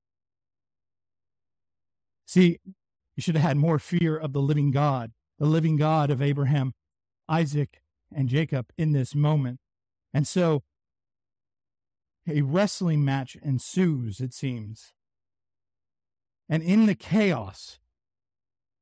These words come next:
Zipporah does something that's absolutely absurd at first glance.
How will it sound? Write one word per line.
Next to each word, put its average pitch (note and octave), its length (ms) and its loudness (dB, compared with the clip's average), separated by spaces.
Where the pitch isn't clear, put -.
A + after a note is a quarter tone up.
Zipporah B2+ 680 2
does D#3+ 600 0
something D#3 480 0
that's B2 200 -4
absolutely C#3+ 920 -2
absurd B2 720 -4
at B2+ 160 -6
first C#3 280 -4
glance. F2 420 -12